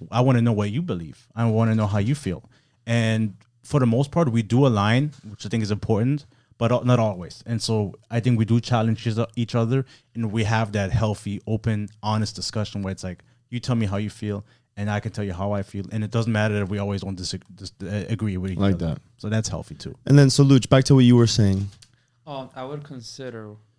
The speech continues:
Speaker 3: this also
Speaker 2: Put the mic a little bit closer to your
Speaker 3: Yeah.
Speaker 2: face.
Speaker 3: I would consider also this a green flag, or when your partner acts the same way with you at the house or, you know, alone, and then they act the same way with friends or other people.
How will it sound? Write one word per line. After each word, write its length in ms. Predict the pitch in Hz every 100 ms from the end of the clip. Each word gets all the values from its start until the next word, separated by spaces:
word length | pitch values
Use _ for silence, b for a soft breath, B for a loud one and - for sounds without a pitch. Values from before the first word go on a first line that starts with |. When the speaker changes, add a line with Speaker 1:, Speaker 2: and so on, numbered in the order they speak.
| _ 127 123
Speaker 3:
this 200 | 117 123
also 280 | 110 107
Speaker 2:
Put 120 | 113 135
the 60 |
mic 140 | 139 139
a 20 |
little 200 | 117 120
bit 80 | 117
closer 260 | 117 113 113
to 60 |
your 80 | 104
Speaker 3:
Yeah. 60 | -
Speaker 2:
face. 160 | 113 -
Speaker 3:
I 40 | 131
would 140 | 147
consider 400 | 147 135 143 135 117
also 260 | 120 135
this 160 | 117 110
a 60 |
green 260 | 107 113 110
flag, 400 | - 104 110 151 - _
or 300 | 120 120 117
when 340 | 117 113 113 - _ _
your 260 | 117 117 110
partner 540 | - 123 120 107 110
acts 300 | 117 113 -
the 120 | - 110
same 340 | - 135 147
way 180 | 123 113
with 260 | 113 113 113
you 240 | 110 113 - _ _ _ _ _ _ _ _ _ _ _ 135
at 160 | 131
the 80 | 120
house 440 | 139 135 113 117
or, 420 | 127 117 113 110 110
you 140 | 117
know, 160 | 120 113
alone, 600 | 120 127 135 117 131 151 -
and 160 | 127 117
then 80 | 117
they 100 | 117
act 180 | 117 113
the 60 |
same 260 | - 113 107
way 260 | 127 123
with 180 | 110 107
friends 680 | - 131 135 117 120 - -
or 500 | 110 104 104 107 107 -
other 220 | 120 139
people. 320 | - - -